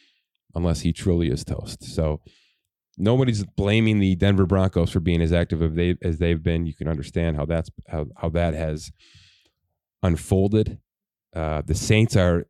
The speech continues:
at the top of this list simply because of that Carr contract, but there's been a couple of other splashes this offseason for them. Uh, the Colin Saunders, the, uh, Jamal Williams running back ad, I thought was a very nice get coming away from Detroit. There were a bunch of contenders in on him,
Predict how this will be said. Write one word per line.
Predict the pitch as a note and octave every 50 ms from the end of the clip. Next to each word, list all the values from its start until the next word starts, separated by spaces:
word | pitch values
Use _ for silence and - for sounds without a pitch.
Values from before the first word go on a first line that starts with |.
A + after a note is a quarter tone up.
| _ _ -
at | - -
the | -
top | - - G2+ F#2 F2+ F#2+
of | F2+
this | F2 E2 -
list | F2+ F2+ F2 -
simply | - A2+ G#2 F2 F#2 F2
because | D#2+ - - E2+ D#2
of | D#2+
that | D#2+ D#2 D2
Carr | - E2 D#2 D#2+ D#2+
contract, | - - D#2 E2+ - - F2 F#2 -
but | - -
there's | - F3+ -
been | - C3+
a | G2
couple | - - D#2+ D2+ - D#2+
of | D#2 C#2+
other | C#2+ D2+ D2+
splashes | - - - D2 C#2 D#2 D#2+ - E2+ D2+
this | C#2+ D2+ D2 C#2+
offseason | - D#2 D2 D2+ - - D#2 D2 D#2 D2
for | - -
them. | C#2+ D#2 D#2 D#2+ F#2 - _ _ - _ _ _ _ _ _ -
Uh, | D2+ D#2
the | D#2 E2
Colin | - - F2+ E2+ D#2 D#2
Saunders, | D#2 - G2+ F2+ E2+ F2 F2 E2+ E2+ F2 E2+ - -
the, | - D#2 D#2 D2+ C2+ - - - - -
uh, | G1+ G1+ - - - - -
Jamal | - F#2 F2+ F2 E2+ E2
Williams | D#2+ F2 F#2 F2+ F2 E2+ E2+ D#2+
running | E2+ E2 E2 F2 E2+
back | F2 E2+ E2+ - -
ad, | F2 E2+ F2 E2+
I | E2+
thought | E2 - E2 D2
was | D#2 D#2 D2+
a |
very | D2 C#2+ D2+ D#2+ D#2+ E2+ E2+
nice | F2 E2+ E2+ D#2+ -
get | - - F2 E2+ E2+ -
coming | - F#2+ F2 F2 E2+ E2 - -
away | F#2 E2 D#2 E2+ E2
from | D#2+ - D#2+
Detroit. | D#2 E2 - - - E2+ E2 D2+
There | E2+ D#2+
were | C#2 B1+
a | - - _ _
bunch | - F2 F#2 -
of | - -
contenders | D2+ C#2+ C#2 D#2 D#2 D#2 D2 D2 D2 D#2+
in | E2 D#2
on | D#2 D2+ C#2
him, | C#2+ D#2+ D#2+ D#2+ D2